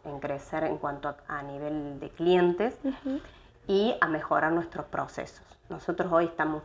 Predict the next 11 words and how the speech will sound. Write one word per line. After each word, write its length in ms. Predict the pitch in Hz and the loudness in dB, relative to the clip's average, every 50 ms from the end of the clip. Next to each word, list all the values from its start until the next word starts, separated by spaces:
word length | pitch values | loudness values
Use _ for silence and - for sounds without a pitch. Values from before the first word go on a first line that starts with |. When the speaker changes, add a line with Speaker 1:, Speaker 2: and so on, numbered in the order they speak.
| - _ _ | -12 _ _
Speaker 1:
firmes 640 | - 240 247 247 233 233 240 262 311 339 339 - - - | 2 2 4 4 2 2 2 0 0 -2 -2 -8 -10 -10
en 140 | - 143 | -8 -8
nuestros 280 | 143 143 - - 156 139 | -8 -8 -10 -10 -10 -10
procesos, 760 | - - - 143 139 - - 196 202 202 - - 254 294 311 - - - - - - - - - - - - | -6 -4 -4 -4 -4 0 0 2 2 2 0 -2 -2 -2 -2 -6 -12 -20 -20 -20 -20 -20 -20 -20 -20 -16 -8
eh, 300 | - 151 160 156 156 - - | -4 -2 -2 -2 0 2 4
adoptamos 680 | 180 170 165 160 160 160 - 180 175 196 196 180 - | 6 6 6 6 4 4 4 6 6 6 6 4 0
tecnología, 840 | - 147 139 135 135 127 131 135 - - - - 196 196 196 190 190 | -2 -2 0 0 -2 -2 -4 -4 -6 -4 0 2 4 6 6 6 6
trabajamos 560 | 190 143 147 147 143 - - 165 156 156 156 - | 6 4 4 4 2 0 0 2 2 2 0 -2
con 140 | - 151 | -4 -4
inteligencia 640 | 143 139 139 151 143 147 143 - - 151 151 - - 151 | -4 -4 -6 -6 -8 -8 -8 -8 -8 -8 -6 -4 -6 -6
artificial, 760 | 156 - 143 - - 151 151 - - 220 202 190 196 247 | -6 -8 -8 -4 -2 -2 -2 0 4 6 6 8 6 4